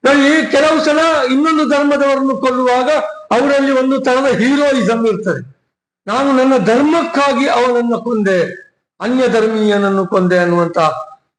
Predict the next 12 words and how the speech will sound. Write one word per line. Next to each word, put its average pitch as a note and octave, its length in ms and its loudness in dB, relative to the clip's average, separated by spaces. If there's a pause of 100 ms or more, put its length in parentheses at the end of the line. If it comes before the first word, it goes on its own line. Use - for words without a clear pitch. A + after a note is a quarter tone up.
ಇವರು A#3+ 200 0
ನಿಜವಾಗಿ A3+ 600 2
ಹೀರೋಗಳೇ? F#3+ 500 0
ಇವರು, B2 400 -4 (840)
ಇವರು D#4 200 4
ನಿಜವಾಗಿ D#4 880 0
ಒಂದು D#4 160 0
ವೀರರ? C4+ 680 0 (1300)
ನೋಡಿ, E4+ 200 2
ಒಬ್ಬ C#4+ 420 2
ವ್ಯಕ್ತಿ D4+ 480 0 (640)
ಇದ್ದಾಗ A3 480 0